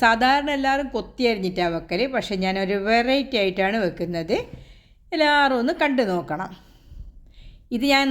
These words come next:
നല്ലപോലെ കഴുകിയതിന് ശേഷമാണ് മൂന്നാല് ഇതിൻ്റെ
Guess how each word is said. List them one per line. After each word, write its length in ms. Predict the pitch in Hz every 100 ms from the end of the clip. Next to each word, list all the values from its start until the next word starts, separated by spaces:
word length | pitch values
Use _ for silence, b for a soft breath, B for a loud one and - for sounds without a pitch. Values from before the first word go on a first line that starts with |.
| 240
നല്ലപോലെ 420 | 240 254 247 254 247
കഴുകിയതിന് 640 | 196 196 196 233 233 233 -
ശേഷമാണ് 640 | 190 190 185 202 185 175 453 - b b - 180
മൂന്നാല് 500 | 185 196 208 208 226 233 - _ -
ഇതിൻ്റെ 300 | 185 185